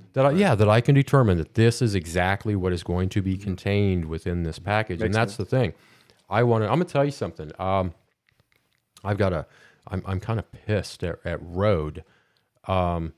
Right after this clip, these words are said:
Speaker 1: I, I, and so I use their mic, I use the Rodecaster, I, I use a lot of their equipment. Um, I
Speaker 2: Yeah, I
Speaker 1: have
Speaker 2: saw
Speaker 1: yet
Speaker 2: your video about the Rodecaster. I w-, that, that got me interested in that, but go ahead.
Speaker 1: It's actually, I love it. Um,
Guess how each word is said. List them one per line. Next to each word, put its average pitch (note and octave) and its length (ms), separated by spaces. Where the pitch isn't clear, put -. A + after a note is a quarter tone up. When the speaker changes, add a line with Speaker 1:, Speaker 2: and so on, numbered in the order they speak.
Speaker 1:
I, G2+ 120
I, G2+ 160
and G2+ 180
so G#2 120
I G2+ 80
use G2+ 240
their E2 120
mic, G2+ 300
I F2+ 80
use E2 220
the E2 80
Rodecaster, F#2+ 840
I, F#2 140
I G2+ 80
use A2 200
a F#2+ 60
lot F2+ 260
of F2 100
their E2 120
equipment. F#2+ 520
Um, F#2+ 340
I B2+ 140
Speaker 2:
Yeah, D#3 120
I - 20
Speaker 1:
have C3+ 100
Speaker 2:
saw G#2 140
Speaker 1:
yet C#3 80
Speaker 2:
your C3 80
video B2+ 280
about A2+ 220
the A2 80
Rodecaster. A2 640
I G2+ 60
w-, G#2+ 200
that, A2 260
that G#2+ 100
got A2 180
me A2 120
interested G#2+ 420
in F#2+ 120
that, F#2 180
but F#2+ 120
go G#2+ 120
ahead. G2+ 280
Speaker 1:
It's A2 200
actually, A#2 380
I G#2+ 160
love G2+ 240
it. C#2+ 160
Um, G#2 460